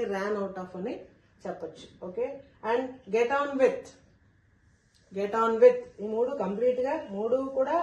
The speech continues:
అలాగే వాడాలి, విడదీయడానికి లేదు. Have a good relationship.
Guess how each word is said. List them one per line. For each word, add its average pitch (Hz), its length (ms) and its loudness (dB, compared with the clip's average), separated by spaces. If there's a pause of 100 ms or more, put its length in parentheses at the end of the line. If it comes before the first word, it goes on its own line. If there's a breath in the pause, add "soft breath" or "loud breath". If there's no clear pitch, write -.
(120)
అలాగే 214 360 0
వాడాలి, 214 340 0 (100)
విడదీయడానికి 190 680 -8
లేదు. 196 200 0 (500 loud breath)
Have 277 220 2
a - 100 -2
good 262 200 0
relationship. 180 580 -2